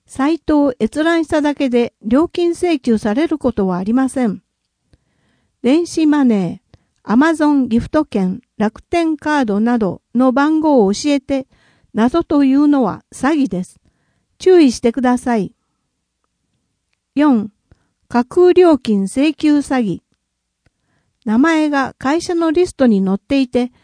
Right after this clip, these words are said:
消すのにお金がかかるといったもの。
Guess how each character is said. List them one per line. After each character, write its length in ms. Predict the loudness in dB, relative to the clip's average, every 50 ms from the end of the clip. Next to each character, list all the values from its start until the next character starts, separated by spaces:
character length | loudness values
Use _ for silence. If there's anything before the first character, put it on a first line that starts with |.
| _ _ _ _ _ _ _ _ -4
消 100 | -4 -4
す 140 | -2 -2 0
の 160 | 0 2 2
に 180 | 2 2 0
お 80 | -2 -4
金 300 | -4 -2 -2 0 0 0
が 140 | 0 -2 -2
か 140 | -4 -6 -4
か 160 | -2 -2 -2
る 220 | -2 -2 -4 -6 _ _ _ _ _ _ _ _ _ _ _ _ -2
と 200 | -2 -2 -2 -4 -6
い 60 | -8
っ 40 | -8 -8 _ _
た 120 | -2 0
も 160 | 2 2 2 0
の。 200 | -2 -4 -6